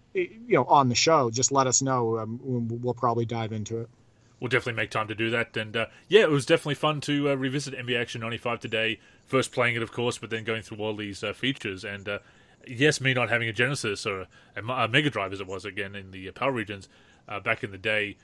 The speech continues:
Speaker 2: totally flew under my radar and, uh, wasn't something I was able to play until, uh, years later. But I'm certainly glad that I, that I did. And, uh, yeah, I, I wouldn't be opposed to connecting on it again. And, and I'm sure that we can, uh,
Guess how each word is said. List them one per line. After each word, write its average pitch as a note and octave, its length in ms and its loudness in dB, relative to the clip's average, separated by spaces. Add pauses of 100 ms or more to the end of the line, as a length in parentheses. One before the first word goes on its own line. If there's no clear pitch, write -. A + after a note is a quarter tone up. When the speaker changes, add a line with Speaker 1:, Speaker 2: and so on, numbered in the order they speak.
(280)
Speaker 2:
totally B2+ 440 2 (120)
flew A2+ 140 -8
under G2+ 160 -8
my C#3+ 140 4
radar F#2 440 0 (160)
and, G2 160 -10
uh, F#2+ 160 -6
wasn't G#2+ 260 -4
something G#2 220 -8
I G2+ 40 -6
was G2+ 100 -4
able G2+ 100 -4
to G2 80 -8
play G#2 220 -4
until, G2+ 340 -6
uh, G2+ 40 -4
years G#2 260 -4
later. A2 240 -2
But G2 160 -8
I'm G2 180 -10 (240)
certainly E3 300 2
glad C3+ 240 0
that B2 80 -8
I, A#2+ 220 -4
that B2+ 140 -8
I A#2 60 0
did. B2+ 260 -2
And, G2+ 220 -10
uh, G2+ 120 -6 (140)
yeah, D3 140 0
I, A#2 240 2
I - 20 4
wouldn't B2+ 220 0
be A2+ 140 -2
opposed A#2 400 -4
to A2+ 160 -6
connecting A#2+ 320 -8
on A#2 100 -8
it A2+ 80 -10
again. A2+ 320 -6
And, F#2+ 220 -16 (400)
and A2 80 -6
I'm A#2 100 -4
sure C3 220 2
that A#2 100 -6
we A2+ 140 -4
can, A2 300 -8
uh, G#2+ 140 -4